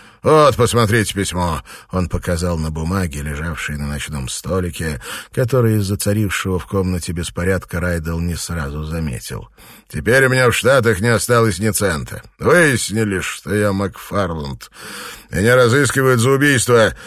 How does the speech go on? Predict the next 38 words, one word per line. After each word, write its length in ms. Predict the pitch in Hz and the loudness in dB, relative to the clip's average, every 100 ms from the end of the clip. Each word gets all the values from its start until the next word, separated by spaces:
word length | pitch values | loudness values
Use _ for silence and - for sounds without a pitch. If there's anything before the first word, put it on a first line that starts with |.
| - - | -18 -10
Голос 500 | 78 95 85 80 87 | -2 0 0 -4 -4
его 160 | 82 | -4
дрогнул 640 | 71 78 92 80 82 82 | -4 -2 -2 -2 -4 -4
и 40 | 82 | -4
оборвался. 720 | 78 82 78 71 67 - 73 | -4 -6 -6 -6 -8 -8 -8
«Сочувствую, 1000 | - 180 175 - 247 233 - - 165 156 | -2 -2 -2 -4 -4 -4 -8 -4 0 2
но 160 | 151 156 | 2 2
мне 280 | 151 151 143 | 0 0 -2
это 200 | 120 135 | -4 -4
неинтересно», 1160 | 135 135 127 117 - 87 85 90 85 - 87 | -2 -2 0 -2 -2 -4 -2 -2 -4 -6 -8
проговорил 600 | - 85 82 85 85 80 | -6 -6 -4 -4 -4 -4
Райдел. 520 | 80 82 78 80 76 - - - | -4 -4 -6 -6 -8 -12 -16 -16
«Скажите, 540 | - - 113 120 95 92 | -6 2 4 4 2 -2
что 320 | - 135 131 | 0 4 6
вам 200 | 127 127 | 6 6
нужно? 420 | 120 98 73 - _ - - - | 4 4 -4 -12 _ -20 -20 -8
Если 320 | - 107 101 | 0 2 4
вы 120 | 113 113 | 2 4
сообщили 480 | 117 110 135 139 | 4 2 2 2
полиции, 520 | 120 113 135 123 107 101 | 4 4 4 2 0 0
что 180 | - | 4
я 160 | 117 120 | 4 4
здесь...» 420 | 98 135 131 - - - - - | 4 2 2 0 -8 -14 -14 -6
«Если 400 | 143 147 143 131 | 0 0 0 0
бы 180 | 131 127 | 2 2
я 180 | 127 127 | 4 2
сообщил 640 | - 117 110 - 117 127 | 4 2 2 0 0 0
полиции, 680 | - 101 98 123 110 98 92 | 0 0 2 0 -2 -2 -2
что 300 | 82 - 95 | -4 0 0
вы 180 | 92 107 | 2 0
здесь, 560 | 87 71 71 131 127 92 | -2 -6 -2 0 0 -2
она 200 | 85 110 | 0 0
была 320 | 98 98 110 | 0 0 0
бы 180 | 104 104 | 2 0
у 40 | |
вас 280 | 104 98 - | 0 0 -2
раньше 520 | 87 98 107 - 101 | -2 0 0 0 0
меня. 540 | 98 92 73 65 62 | -2 -2 -2 -4 -6